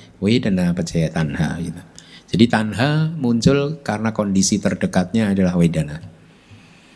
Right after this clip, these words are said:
Dan walaupun perasaan adalah kondisi, berkenaan dengan seorang brahmana yang sempurna,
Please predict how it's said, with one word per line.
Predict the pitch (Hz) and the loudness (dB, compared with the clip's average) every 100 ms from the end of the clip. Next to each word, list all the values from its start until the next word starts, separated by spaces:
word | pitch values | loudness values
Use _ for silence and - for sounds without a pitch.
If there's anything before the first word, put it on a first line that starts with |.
| - - - - - - - - - _ _ _ | -20 -20 -20 -20 -20 -20 -20 -20 -20 _ _ _
Dan | 131 151 180 - | 4 6 4 0
walaupun | 131 127 135 147 147 | 2 4 4 2 0
perasaan | 139 139 147 139 147 135 | 0 0 -2 -4 -4 -2
adalah | 127 113 | -2 -2
kondisi, | 127 120 131 175 - 87 82 - - - _ - _ _ _ - - - | -2 2 6 6 6 4 0 -6 -20 -20 _ -20 _ _ _ -20 -20 -2
berkenaan | - 113 131 131 147 151 170 165 | 2 2 2 2 2 4 4 4
dengan | 143 127 127 131 131 - - | 4 4 2 0 -4 -14 -2
seorang | - 127 131 120 | 2 2 2 2
brahmana | 117 107 117 120 117 | 0 0 0 0 0
yang | |
sempurna, | 120 113 143 143 95 | 0 0 0 2 0